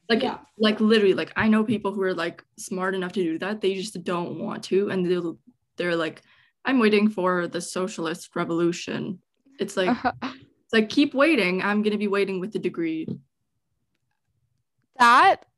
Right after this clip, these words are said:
Speaker 2: that line right there is going, I'm gonna add that in the intro of the podcast because that's so good.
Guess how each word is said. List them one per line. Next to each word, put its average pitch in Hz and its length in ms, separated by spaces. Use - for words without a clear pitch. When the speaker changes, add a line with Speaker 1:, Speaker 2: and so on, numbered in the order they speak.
Speaker 2:
that 247 340
line 240 320
right 330 200
there 349 280
is 269 200
going, 254 480
I'm 262 120
gonna 277 260
add 226 180
that 247 140
in 226 100
the 226 140
intro 226 380
of 208 100
the 220 80
podcast 214 720
because 247 320
that's 254 240
so 220 280
good. 208 360